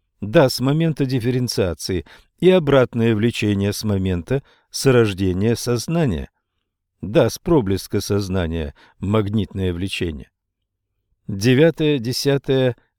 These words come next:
июля, десятого августа, ночь очень душная,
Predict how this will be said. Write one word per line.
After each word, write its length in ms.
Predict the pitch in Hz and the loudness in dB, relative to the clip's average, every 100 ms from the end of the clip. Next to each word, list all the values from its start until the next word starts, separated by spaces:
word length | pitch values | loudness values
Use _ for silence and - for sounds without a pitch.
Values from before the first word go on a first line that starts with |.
| - | 0
июля, 600 | 120 104 110 104 98 95 - - | 0 2 0 2 2 0 -8 -14
десятого 760 | 92 117 117 139 120 120 113 - | -4 -2 0 -2 0 0 -2 0
августа, 640 | 101 92 85 90 - 104 92 _ _ | -2 -2 -4 -10 -6 -6 -6 _ _
ночь 520 | - 110 110 95 - - _ | -2 2 2 0 -8 -16 _
очень 480 | 110 110 - 78 71 | -2 0 -2 -8 -6
душная, 560 | 82 110 - 127 143 | -6 -6 -6 -6 -6